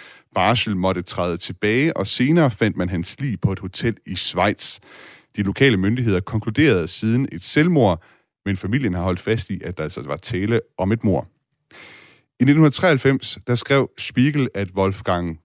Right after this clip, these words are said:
Grams, øh, Wolfgang Grams Rote Armee-fraktion blev dræbt af politiet efter en anholdelse, mens det senere kom frem, at Grams begik selvmord.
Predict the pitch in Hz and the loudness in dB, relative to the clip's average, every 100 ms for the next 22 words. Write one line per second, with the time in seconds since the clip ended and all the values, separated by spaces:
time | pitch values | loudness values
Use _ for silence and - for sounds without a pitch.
0 | - 98 92 90 - - - 98 92 87 | -4 0 2 0 -6 -12 -10 -4 -2 0
1 | 101 101 101 98 - 143 147 - - 107 | 0 0 0 -2 2 2 2 -4 -6 -6
2 | 104 127 147 127 101 104 131 175 104 - | 0 0 2 0 0 0 0 0 -4 -4
3 | 95 98 98 - - - _ - 117 117 | -2 -2 -4 -12 -20 -20 _ -4 -2 2
4 | 127 - - - 101 - 107 98 147 104 | 2 0 -10 -4 -2 -2 -4 -2 -2 -2
5 | 107 110 95 92 120 139 110 92 - 87 | -2 -4 -4 -2 0 2 2 0 -2 -4
6 | 78 110 113 - 113 - 131 170 139 98 | -2 0 0 0 -4 -2 2 2 2 0
7 | 92 101 87 80 85 - 90 - - - | 0 0 -2 -4 -8 -4 -4 -4 -10 -8
8 | 104 110 - 131 120 73 | -4 0 2 4 2 0